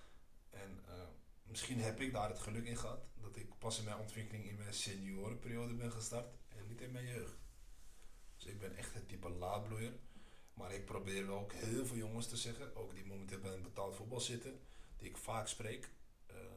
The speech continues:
vooral vanuit de buurt. Heel veel jongens uit Utrecht. We hebben jongen die bij Feyenoord speelt, jongens die bij Ajax spelen. Ik zeg ook gewoon boys tegen ze.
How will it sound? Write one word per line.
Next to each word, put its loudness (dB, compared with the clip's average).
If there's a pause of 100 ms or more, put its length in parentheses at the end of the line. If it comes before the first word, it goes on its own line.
(420)
vooral 2
vanuit -2
de -4
buurt. 0 (160)
Heel -6
veel -4
jongens -4
uit -2
Utrecht. 0
We -6
hebben -2
jongen 0
die 0
bij 2
Feyenoord 4
speelt, 0
jongens 0
die -2
bij -2 (120)
Ajax 2
spelen. 0 (540)
Ik -6
zeg 2
ook 0
gewoon 0
boys 4
tegen 0
ze. 2